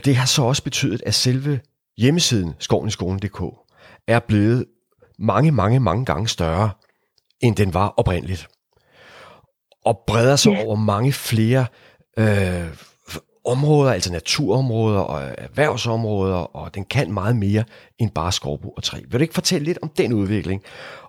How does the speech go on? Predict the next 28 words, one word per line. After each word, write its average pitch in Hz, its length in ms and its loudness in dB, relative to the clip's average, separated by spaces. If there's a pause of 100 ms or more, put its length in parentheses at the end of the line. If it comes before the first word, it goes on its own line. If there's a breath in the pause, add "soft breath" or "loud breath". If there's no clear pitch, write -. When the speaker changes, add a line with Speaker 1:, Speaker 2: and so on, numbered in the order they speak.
(100)
Speaker 1:
Og 123 120 2
fortælle, 151 640 2 (220)
altså - 180 0
det, 185 140 4
for, 143 300 0
for 143 80 0
at 139 120 2
fortælle 143 320 2
om, 131 60 -2
hvad 131 200 0
er 139 40 -2
det, 156 100 -2
Skoven 127 240 -2
i 143 40 -2
Skolen 131 260 -4
indeholder 120 400 0
nu 143 200 -2
om 185 80 -4
dagen? 67 280 -6 (1000)
Speaker 2:
Ja, 208 160 4 (460)
det 233 100 0
vil 214 80 4
jeg 196 140 2
gerne. 190 240 -2 (540 loud breath)
Altså, 247 280 0 (640)
vi 277 140 2
var 285 100 2
med 294 160 2